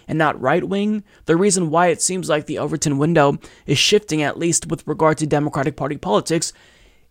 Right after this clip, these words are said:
is because of Bernie Sanders. No one else. Now, another thing that I really appreciate is the insight that she gives us. You know, as a member of Congress, behind closed doors, your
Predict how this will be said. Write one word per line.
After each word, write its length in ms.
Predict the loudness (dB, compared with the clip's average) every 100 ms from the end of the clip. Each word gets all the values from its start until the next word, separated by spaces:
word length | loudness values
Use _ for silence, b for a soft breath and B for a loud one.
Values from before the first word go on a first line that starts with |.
| 2
is 180 | 2
because 240 | 4 -2 -2
of 120 | -2
Bernie 240 | -2 -4
Sanders. 560 | -4 -6 -6 -6 -6 -8 -12 b b b -6
No 260 | 4 6
one 140 | 6 6
else. 480 | 2 0 -2 -2 -4 -20 -20 -20 _ 2
Now, 260 | 4 4 2
another 300 | 2 2 0
thing 240 | 0 0
that 120 | 4 4
I 40 |
really 320 | 6 4 2
appreciate 760 | 0 2 0 0 2 2 2 0
is 400 | 2 4 2 -4
the 160 | -4 -2
insight 640 | 0 0 0 0 0 -2 -2
that 260 | -2 -2 -4
she 280 | -4 0 2
gives 340 | 6 4 4
us. 220 | -4 0
You 60 | 2
know, 80 | 4
as 180 | 4
a 40 | 4
member 280 | 4 4 2
of 160 | 0
Congress, 420 | -2 0 2 -2
behind 420 | 0 -4 0 -2 0
closed 340 | 2 2 2
doors, 320 | 4 6 4
your 120 | 2